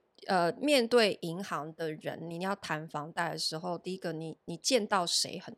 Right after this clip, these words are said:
重要。那在我们的这个 case 里面是，他见到了乡里，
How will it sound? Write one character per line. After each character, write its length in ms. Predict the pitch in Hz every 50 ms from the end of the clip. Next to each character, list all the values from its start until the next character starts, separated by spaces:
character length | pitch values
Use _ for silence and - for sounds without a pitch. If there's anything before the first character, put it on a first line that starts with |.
| _
重 260 | - - 165 - - -
要。 240 | 160 147 - - - - - - - - _
那 340 | - 240 233 220 185 165 170 - - _ _ _ _ _
在 280 | - - 277 254 220 - -
我 100 | 196 175
们 160 | 175 175 185
的 60 | 190
这 100 | 185 254
个 80 | 247 226
case 340 | - 262 220 202 - -
里 120 | 165 165 160
面 260 | 170 185 185 180 185
是， 460 | - - - 202 185 170 156 - - _ _ _ -
他 100 | - 254
见 200 | - 302 277 226
到 100 | 220 196
了 100 | 165 160
乡 440 | 160 - - 156 156 165 165 - -
里， 180 | - - -